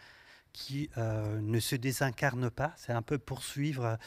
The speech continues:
euh, ce que tu, euh, prônes, Jacques. Et, euh, euh, le, le livre s'appelle Terraforma, a été édité par, euh, B quarante-deux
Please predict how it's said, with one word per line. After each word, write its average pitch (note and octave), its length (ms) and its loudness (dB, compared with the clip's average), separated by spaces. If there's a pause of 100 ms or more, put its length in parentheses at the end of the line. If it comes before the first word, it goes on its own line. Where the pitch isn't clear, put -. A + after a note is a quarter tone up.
(380)
euh, A2 220 4
ce - 100 -6
que A2 300 2
tu, A2 400 -4
euh, G#2+ 420 -2
prônes, D3+ 340 -2
Jacques. C#3 360 -4 (640)
Et, E3+ 300 4 (100)
euh, B2 240 6
euh, A2 420 4
le, A#2 140 4
le B2+ 160 6
livre E3 160 2
s'appelle C#3 340 2
Terraforma, B2+ 520 2
a D#3 80 2
été C3 180 0
édité A2+ 320 -2
par, A2 420 0
euh, G#2 300 0
B A#2 220 -4
quarante-deux A2 560 -2